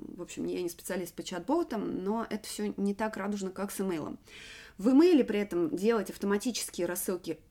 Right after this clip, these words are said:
очень просто, то есть, э, просто их нужно настроить. И делать это,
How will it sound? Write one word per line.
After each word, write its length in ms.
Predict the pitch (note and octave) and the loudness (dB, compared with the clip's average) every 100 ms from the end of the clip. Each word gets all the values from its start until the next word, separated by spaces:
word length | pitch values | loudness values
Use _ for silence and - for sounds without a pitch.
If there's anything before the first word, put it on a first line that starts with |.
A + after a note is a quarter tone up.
| - | 0
очень 400 | A3+ A3 F#3 D#3+ | 4 4 2 -4
просто, 500 | D3+ C#3 - B3 D#4 | -4 -6 -4 -2 -2
то 140 | - | -2
есть, 340 | G3 - - - - | -8 -8 -14 -14 -10
э, 320 | F#3 F#3 F#3 | -8 -8 -6
просто 340 | - A#3 D4+ - | 0 0 2 -2
их 100 | - | 4
нужно 260 | B3 B3 | 6 8
настроить. 580 | G#3+ A3+ - A#3+ E3+ D3 - - - - - - _ _ _ _ - | 6 4 0 2 2 0 -8 -18 -18 -18 -20 -20 _ _ _ _ -4
И 380 | G#3+ G#3+ G3 - | 0 2 2 0
делать 420 | E3+ A3 C#4 A#3 | -2 2 2 2
это, 500 | G#3 F#3 F3+ E3+ D3+ | -2 -2 -4 -4 -8